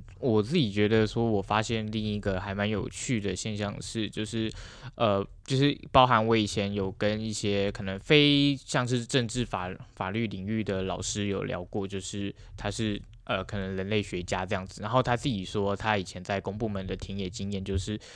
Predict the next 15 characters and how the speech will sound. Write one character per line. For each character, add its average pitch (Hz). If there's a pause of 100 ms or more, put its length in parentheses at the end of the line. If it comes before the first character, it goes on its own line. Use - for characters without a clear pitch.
(160)
他 127
会 143
觉 127
得 113
说， 104 (320)
呃， -
包 123
含 110
其 104
实 110
我 101
在 110
这 107
个 101
月 101